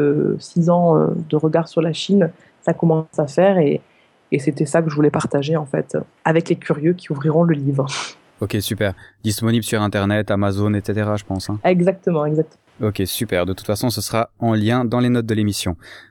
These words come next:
Speaker 2: En tout cas, c'était vraiment très sympa de te rece-, de te recevoir, Aurélie. C'était vraiment, euh, génial. En tout cas, j'ai appris plein de choses sur la Chine. On a fait pas mal de temps, mais je crois que c'était nécessaire. Et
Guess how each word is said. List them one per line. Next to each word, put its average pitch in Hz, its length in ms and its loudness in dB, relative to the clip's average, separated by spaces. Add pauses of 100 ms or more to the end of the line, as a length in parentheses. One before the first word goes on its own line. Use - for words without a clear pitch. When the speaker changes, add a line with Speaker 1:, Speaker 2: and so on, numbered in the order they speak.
(200)
Speaker 2:
En 117 80 -2
tout 127 100 -6
cas, 156 100 -2
c'était 120 240 -2
vraiment 123 360 0
très - 200 -4
sympa 135 340 -2
de 113 120 -2
te - 80 -8
rece-, 104 420 -4
de 104 160 -4
te - 80 -6
recevoir, 113 380 -2
Aurélie. 104 320 0
C'était 101 240 -4
vraiment, 104 380 0
euh, 92 180 0
génial. 101 440 0 (140)
En 101 80 -4
tout 98 60 -4
cas, 113 100 -2
j'ai 101 80 0
appris 101 220 -4
plein 113 160 0
de 104 40 -4
choses 110 180 -2
sur - 140 -2
la 101 120 2
Chine. 127 260 -2
On 101 80 0
a 90 80 0
fait 95 160 -4 (240)
pas 120 80 0
mal 127 220 0
de 123 100 0
temps, 120 200 0
mais 120 100 0
je - 60 -8
crois 117 120 -2
que 107 60 -6
c'était 104 200 -4
nécessaire. 104 540 -2
Et 92 100 -4